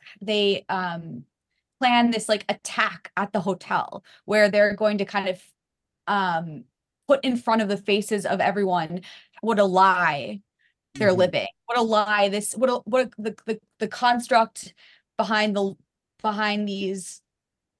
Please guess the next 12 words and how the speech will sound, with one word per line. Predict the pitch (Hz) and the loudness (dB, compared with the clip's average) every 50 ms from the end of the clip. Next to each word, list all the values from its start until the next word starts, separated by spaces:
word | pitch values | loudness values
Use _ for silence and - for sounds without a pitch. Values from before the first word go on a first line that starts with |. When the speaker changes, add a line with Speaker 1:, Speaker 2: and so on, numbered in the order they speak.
| _ _ _ _ _ _ | _ _ _ _ _ _
Speaker 1:
fa-, | - 233 - - - _ _ | 0 0 0 -2 -6 _ _
fake | - 247 226 226 - | 0 2 2 2 0
romances | 208 214 208 208 202 190 165 123 117 202 - - - - - - - - 160 | 0 0 2 2 2 2 0 0 -2 -4 -8 -10 -12 -10 -10 -10 -10 -8 -6
or | 151 170 | -4 -2
whatever, | 185 180 147 131 139 143 196 | 0 2 2 2 2 0 -2
fake, | - - 233 226 220 214 _ | -2 0 0 0 0 0 _
fake | - 233 214 196 | -4 -4 -2 -2
relationships. | 214 208 190 190 180 190 185 - - - - - | -2 -4 -4 -4 -6 -8 -10 -10 -12 -12 -10 -8
And, | 220 214 202 - | -8 -6 -4 -4
and | 202 220 214 214 | -2 -2 0 0
one | 214 226 247 254 | 2 2 0 0
way, | 247 240 233 226 220 214 196 - | 0 -2 -2 0 0 0 -2 -4